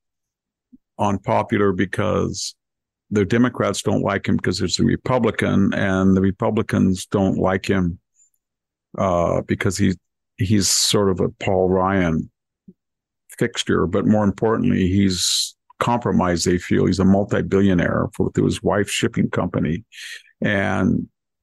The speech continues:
he's, he does weird things. I mean, he did, he had a big campaign chest. Whether you like Car-, uh, Kari Lake, or whether you like,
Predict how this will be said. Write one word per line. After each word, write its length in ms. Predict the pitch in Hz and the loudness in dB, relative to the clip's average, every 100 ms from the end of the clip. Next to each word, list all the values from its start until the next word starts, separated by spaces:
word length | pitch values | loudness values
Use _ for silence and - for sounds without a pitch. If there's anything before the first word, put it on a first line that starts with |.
| _ _ _ - | _ _ _ -14
he's, 760 | - 120 110 104 98 - - - _ _ _ _ _ _ _ _ _ _ - | 0 4 4 4 0 -4 -8 -12 _ _ _ _ _ _ _ _ _ _ 0
he 160 | 123 | 0
does 300 | 117 139 131 | 2 0 2
weird 320 | 120 131 143 - | 2 2 0 0
things. 420 | 117 190 110 90 | 2 4 2 2
I 40 | |
mean, 160 | 95 101 | 2 4
he 120 | 110 | 2
did, 200 | 113 117 | 0 -2
he 180 | 117 117 | 2 2
had 180 | 123 123 | 2 0
a 60 | 95 | 0
big 260 | 120 - | -2 -2
campaign 580 | - 123 117 - 123 147 | -4 0 0 0 2 2
chest. 480 | - 104 101 - - - - - _ | 0 -2 -2 -4 -12 -18 -20 -20 _
Whether 240 | 107 117 139 | -2 0 2
you 200 | 113 104 | 2 2
like 300 | 101 117 - | 0 -2 -6
Car-, 320 | - 107 107 | -2 0 0
uh, 400 | - 95 92 78 - _ - | 0 0 0 -2 -6 _ -10
Kari 360 | - 107 113 104 | -2 2 2 2
Lake, 380 | 101 107 113 | 2 2 0
or 80 | 104 | 0
whether 220 | 95 104 | 0 2
you 240 | 113 104 98 | 2 2 2
like, 280 | 98 107 | 0 0